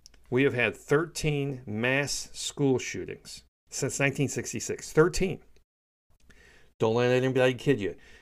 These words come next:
'cause the narrative they're trying to use right now is there's been twenty-seven this year, and that's completely untrue.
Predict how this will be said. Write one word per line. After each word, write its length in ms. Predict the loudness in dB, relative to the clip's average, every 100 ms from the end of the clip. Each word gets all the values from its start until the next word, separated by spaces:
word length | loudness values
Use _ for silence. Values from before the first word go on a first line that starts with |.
| -20
'cause 180 | -8 -4
the 80 | -2
narrative 520 | 2 4 6 4 4
they're 100 | 2
trying 300 | 0 -2 0
to 60 | 0
use 260 | -2 2
right 180 | 2 2
now 260 | 2 -2 -2
is 360 | -2 -2 -6 -16 _ -20 _ _
there's 220 | -2 -2 -2
been 180 | -6
twenty-seven 840 | -8 -4 -2 0 -2 -2 0 0 -2
this 240 | -4 -4
year, 300 | -6 -6 -10 -16 _ _ _ -20 -18
and 140 | -14
that's 280 | -10 -10 -10
completely 720 | -14 -16 -16 -4 -2 0 -2
untrue. 480 | -2 -6 -6 -8 -8